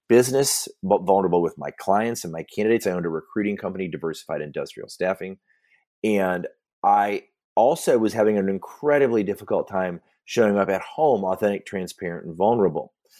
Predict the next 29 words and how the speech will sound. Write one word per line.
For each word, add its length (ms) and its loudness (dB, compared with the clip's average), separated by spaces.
So 180 4
for 160 -4
me, 460 2
why 360 4
I 20 4
want 260 -2
to 20 -18
talk 200 2
about 160 2
it 80 -2
today 180 4
is 120 0
I, 220 0
I 80 6
would 220 4
like 480 4
to 180 -4
have 200 4
the 120 2
vision 400 4
that 180 0
others 280 4
won't 180 -2
hit 180 -4
the 80 2
rock 400 2
bottom 340 4
I 180 2
hit. 440 -4